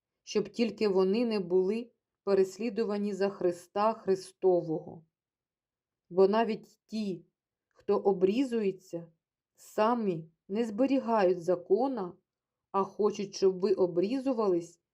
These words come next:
щоб хвалитися їм вашим тілом. А щодо мене, то нехай нічим не хвалюся, хіба тільки Христом, Господа нашого Ісуса Христа,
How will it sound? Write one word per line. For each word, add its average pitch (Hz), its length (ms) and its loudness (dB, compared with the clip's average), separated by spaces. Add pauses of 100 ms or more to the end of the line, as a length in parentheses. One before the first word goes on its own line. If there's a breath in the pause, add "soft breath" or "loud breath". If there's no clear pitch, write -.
(120)
щоб 196 300 -2
хвалитися 220 720 2
їм 220 440 -2 (300)
вашим 196 680 0
тілом. 165 640 -6 (1500)
А 185 120 2
щодо 190 380 2
мене, 196 480 -2 (200)
то 202 140 -4
нехай 262 360 0
нічим 233 720 -2
не 196 100 0
хвалюся, 185 840 -2 (640)
хіба 202 340 0
тільки 196 400 0
Христом, 196 680 -2 (640)
Господа 214 580 0
нашого 202 460 -2
Ісуса 190 500 -4
Христа, 175 800 -4